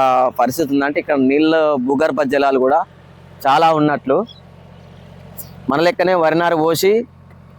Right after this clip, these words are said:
నాట్లు వేస్తున్నారు. మరి ఒడ్లు చల్లేది ఇక్కడ లేనట్టుంది, ముందు ముందు ఉంటే చూద్దాం.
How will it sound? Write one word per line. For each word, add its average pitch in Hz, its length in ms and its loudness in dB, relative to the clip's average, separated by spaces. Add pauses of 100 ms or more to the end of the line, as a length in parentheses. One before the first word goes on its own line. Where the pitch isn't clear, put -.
(320)
నాట్లు 160 320 0
వేస్తున్నారు. 156 520 -2 (1500)
మరి 139 200 0
ఒడ్లు 139 280 0
చల్లేది 190 1080 2
ఇక్కడ 165 500 2
లేనట్టుంది, 160 640 0 (760)
ముందు 165 180 0
ముందు 214 180 0
ఉంటే 196 180 0 (140)
చూద్దాం. 175 280 2